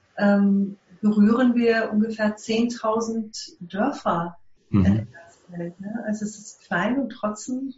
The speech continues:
Speaker 1: groß auch.
Speaker 2: Ja.
Speaker 1: Ähm, und natürlich sind wir nur ein Impuls zwischen ganz vielen Impulsen im Moment. Und, ähm,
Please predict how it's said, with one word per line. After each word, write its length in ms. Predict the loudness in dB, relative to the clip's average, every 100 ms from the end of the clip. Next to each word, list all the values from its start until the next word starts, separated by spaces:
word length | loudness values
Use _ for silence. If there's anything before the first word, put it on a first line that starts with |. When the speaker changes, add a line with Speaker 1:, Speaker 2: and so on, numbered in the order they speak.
| -12
Speaker 1:
groß 460 | -6 -6 -6 -12 -12
auch. 220 | -12 -14 _ _ -20 -14
Speaker 2:
Ja. 160 | -10 -10 -10 -14 -10
Speaker 1:
Ähm, 360 | -8 -8 -10 -14 _ _ -20 -20 _
und 140 | -2 0
natürlich 460 | 0 -2 -2 -2
sind 200 | -2 -2
wir 120 | 0
nur 240 | -2 -2 -4
ein 280 | 0 0 0
Impuls 880 | 0 -2 -4 -6 -6 -8 -12 -14
zwischen 380 | -12 -8 -4 -4
ganz 380 | -4 -6 -6 -8
vielen 560 | -6 -4 -2 -4 -6 -12 _ _ _
Impulsen 680 | -12 -12 -8 -8 -6 -8 -8
im 160 | -6 -4
Moment. 640 | -4 -4 -4 -4 -6 -12 _ _ _ _ -20 -20 _ -10
Und, 420 | -6 -6 -6 -10 -18 -20 _ _ _ _ _ _ _ -20 -12
ähm, 720 | -6 -4 -2 -2 -4 -6 -8